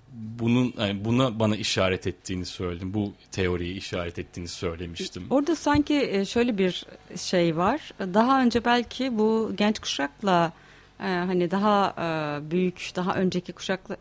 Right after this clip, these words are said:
Speaker 2: kuşak, e, müzisyenler ya da işte ne bileyim, e, yazarlar vesaire arasındaki mesafe daha uzundu.
Speaker 1: Hı.
Speaker 2: Yani gençlerin daha bir, e, kendisinden önce yapılmışlara bakıp ettiği, taklit ettiği,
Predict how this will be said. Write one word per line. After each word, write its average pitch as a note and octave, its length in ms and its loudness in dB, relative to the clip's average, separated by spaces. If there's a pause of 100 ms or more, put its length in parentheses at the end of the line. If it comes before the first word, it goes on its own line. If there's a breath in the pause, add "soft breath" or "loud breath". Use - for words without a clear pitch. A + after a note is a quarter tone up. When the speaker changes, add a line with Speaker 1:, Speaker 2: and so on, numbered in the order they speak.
Speaker 2:
kuşak, - 600 -6
e, - 40 -4 (200)
müzisyenler D3+ 1000 -4
ya D3+ 200 -6
da C#3 60 -8
işte E3 280 -6
ne E3+ 140 -2
bileyim, - 320 -10
e, - 480 -8
yazarlar E3+ 580 0
vesaire F3+ 500 -2
arasındaki A3 440 -4
mesafe A3 440 2
daha E3+ 220 0
uzundu. C#3+ 480 -4 (880 soft breath)
Speaker 1:
Hı. A#2+ 60 -2
Speaker 2:
Yani D#3+ 420 0 (120)
gençlerin B3 680 2 (220)
daha G#3+ 220 -2
bir, F#3+ 180 0 (140)
e, D#3 220 -8 (320)
kendisinden F#3 420 -4
önce A3 200 -2
yapılmışlara F3+ 760 -2
bakıp F3 280 -2
ettiği, F3 480 -2
taklit G#3+ 460 -4
ettiği, C#4 460 -2